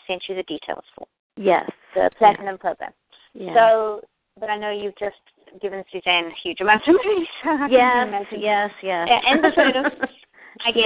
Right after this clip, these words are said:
Speaker 2: Yes.
Speaker 1: that. So, but just know that I'm here for you. You can
Speaker 2: Okay.
Speaker 1: ta-, tap in and ask and whatnot.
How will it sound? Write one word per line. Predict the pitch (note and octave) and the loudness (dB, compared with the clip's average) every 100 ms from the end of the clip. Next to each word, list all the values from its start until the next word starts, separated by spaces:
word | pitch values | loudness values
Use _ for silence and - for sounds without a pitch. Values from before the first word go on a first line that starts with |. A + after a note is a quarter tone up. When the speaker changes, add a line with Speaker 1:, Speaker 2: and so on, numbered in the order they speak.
| G#3+ | 0
Speaker 2:
Yes. | |
Speaker 1:
that. | F#3+ - _ _ _ _ _ | -4 -4 _ _ _ _ _
So, | B3 A3+ A3+ - _ G#3 A3+ | 2 2 0 -4 _ -10 -2
but | A#3+ - | -2 -2
just | C#4+ - | -12 -8
know | B3+ B3+ C#4 | 0 0 0
that | D#4 | -2
I'm | D4 C4+ | -4 -4
here | A3 B3 B3 | 0 -2 0
for | C4+ | -6
you. | B3+ C#4 F#4 - _ | -6 -8 -8 -10 _
You | A#3+ A#3+ | -8 -8
can | A#3 | -6
Speaker 2:
Okay. | G#3+ - B3 - - | -6 2 0 0 -6
Speaker 1:
ta-, | C4+ | 0
tap | C4 | 0
in | C#4+ C4+ C4+ B3+ | 0 -4 -4 -4
and | G#3+ G#3+ G#3+ G#3+ | -4 -6 -8 -4
ask | A3 A#3 A#3+ _ | 2 2 2 _
and | - G#3+ | -14 -8
whatnot. | G#3+ G#3+ A3+ G#3+ | -6 -6 -4 -6